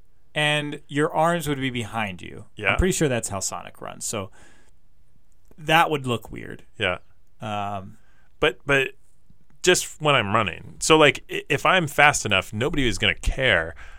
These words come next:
Speaker 2: how, how I run if I'm running faster than them. Like,
Speaker 1: Yeah.
Speaker 2: i-, if you're doing it well,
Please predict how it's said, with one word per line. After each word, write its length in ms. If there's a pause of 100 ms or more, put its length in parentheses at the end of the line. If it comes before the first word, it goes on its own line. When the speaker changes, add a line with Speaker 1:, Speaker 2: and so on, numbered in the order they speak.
(120)
Speaker 2:
how, 500 (960)
how 360
I 140
run 380
if 220
I'm 180 (180)
running 300
faster 420
than 180
them. 180 (1200)
Like, 200
Speaker 1:
Yeah. 180 (100)
Speaker 2:
i-, 40
if 300
you're 120
doing 380
it 120
well, 560